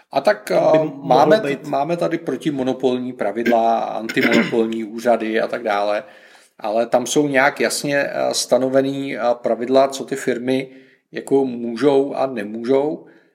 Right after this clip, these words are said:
Speaker 1: ale tady, tady najednou se pouštíme na, na tenkej led, který za mě, jakoby, v té
Speaker 2: Neprobádaný.
Speaker 1: legislativě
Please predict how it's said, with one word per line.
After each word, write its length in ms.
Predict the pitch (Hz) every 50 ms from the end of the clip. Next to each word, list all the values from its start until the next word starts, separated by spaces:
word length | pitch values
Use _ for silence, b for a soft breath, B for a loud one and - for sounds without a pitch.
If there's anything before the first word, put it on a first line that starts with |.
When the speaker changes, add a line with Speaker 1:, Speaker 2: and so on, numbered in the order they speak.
| b b b
Speaker 1:
ale 280 | - 107 120 120 127
tady, 440 | 123 - - 123 117 123 131 139 135
tady 280 | 135 135 131 127 139 147
najednou 420 | 131 117 117 123 120 123 131 131
se 160 | 127 - -
pouštíme 640 | - - - 127 120 - - - 131 127 131 135 131
na, 300 | 131 131 127 127 127 127
na 180 | 127 127 127 127
tenkej 420 | - - 123 123 - - 139 139
led, 220 | 131 127 123 123 -
který 560 | - - - 127 123 131 131 131 127 120 117 113
za 280 | 117 113 110 123 117
mě, 440 | 120 117 117 117 120 123 123 123 -
jakoby, 440 | - - 123 - 139 127 131 135 131
v 120 | 131 131 -
té 160 | - - - -
Speaker 2:
Neprobádaný. 580 | 170 165 - 165 131 131 143 127 127 123 120
Speaker 1:
legislativě 920 | 117 123 127 120 - - 135 127 120 - - 131 127 135 131 131 131 127